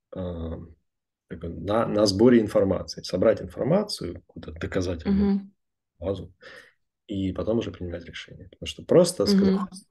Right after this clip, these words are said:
Speaker 1: «Так, я, наверно, мало двигаюсь, надо подвигаться больше, надо делать перерывы и там добавить эту активность». Вот у меня есть трекер, а он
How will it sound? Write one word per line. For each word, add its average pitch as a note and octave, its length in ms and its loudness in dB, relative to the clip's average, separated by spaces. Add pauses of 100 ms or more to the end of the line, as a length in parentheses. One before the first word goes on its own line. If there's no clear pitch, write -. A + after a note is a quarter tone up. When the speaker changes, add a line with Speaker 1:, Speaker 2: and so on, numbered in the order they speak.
(160)
Speaker 1:
«Так, F2+ 240 -2
я, G#2+ 260 2
наверно, F#2+ 440 0
мало F2 340 -2
двигаюсь, C3+ 520 0
надо G2 240 -4
подвигаться E2 540 -8
больше, D3+ 360 0
надо F2 160 -4
делать E2+ 320 -6
перерывы F#2+ 460 0
и E2 340 -10 (600)
там - 280 -10 (500)
добавить A2 400 6
эту F#2 140 -2
активность». G2 640 -12
Вот E2 120 -14
у G2 40 -2
меня G2+ 160 2
есть C#3+ 340 2 (420)
трекер, - 440 -6 (360)
а E2+ 240 -4
он B2 400 2